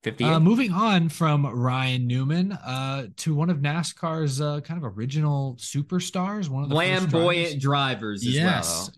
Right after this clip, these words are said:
Speaker 2: colorful, uh, personality, to say the very least. Tim Richmond, we have clocked in at number fifty-seven. I had him at fifty-two, um, but, uh, he, thirteen-time winner, uh, also won the Southern five hundred.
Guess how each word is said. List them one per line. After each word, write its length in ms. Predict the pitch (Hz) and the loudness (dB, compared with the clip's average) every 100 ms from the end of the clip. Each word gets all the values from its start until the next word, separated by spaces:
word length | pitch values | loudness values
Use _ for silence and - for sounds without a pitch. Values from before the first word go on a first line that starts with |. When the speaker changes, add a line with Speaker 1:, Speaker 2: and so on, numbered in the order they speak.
| - | -6
Speaker 2:
colorful, 580 | 156 175 175 110 107 | 0 0 0 -4 -6
uh, 180 | 71 120 | -4 -4
personality, 760 | 120 143 127 127 127 123 104 104 | -4 -4 -4 -2 -2 -2 -2 -4
to 100 | 104 | -4
say 200 | 127 110 | -2 0
the 60 | |
very 220 | 110 117 | 0 0
least. 300 | 113 131 - | 2 0 -2
Tim 280 | - 156 226 185 | -2 0 2 2
Richmond, 680 | 175 202 - 160 113 95 - | 0 -2 -4 -6 -6 -10 -8
we 140 | 120 | -6
have 240 | 110 110 - | -4 -6 -8
clocked 400 | - 113 104 127 | -4 -4 -2 -4
in 160 | 113 | -4
at 160 | 98 98 | -4 -6
number 440 | 117 113 110 104 - _ _ | -4 -4 -2 -4 -8 _ _
fifty-seven. 840 | - 143 - 123 - 139 127 135 139 | -2 0 0 0 0 -2 0 2 0
I 220 | - 147 | 0 -2
had 260 | 160 175 139 | 0 0 0
him 440 | 143 135 127 123 - | 0 0 -2 -4 -6
at 180 | 98 - | -12 -16
fifty-two, 1160 | - 143 - 104 - - - 180 185 185 180 - - _ | -4 -4 -4 -8 -8 -8 4 6 8 8 4 0 -20 _
um, 260 | - 110 104 | -4 -2 -2
but, 220 | 98 110 | -2 0
uh, 260 | 107 101 98 | 0 -2 -4
he, 120 | 101 | -6
thirteen-time 720 | 117 139 143 - 143 143 139 131 | -6 -6 -4 -2 -2 -2 -2 0
winner, 320 | 139 156 147 107 | 0 -2 -6 -8
uh, 140 | 104 | -8
also 240 | 107 - | -8 -8
won 100 | 117 | -8
the 60 | 113 | -6
Southern 340 | - 120 117 | -4 -2 -2
five 300 | 113 117 113 | -4 -2 -2
hundred. 280 | 107 127 143 | -2 0 -2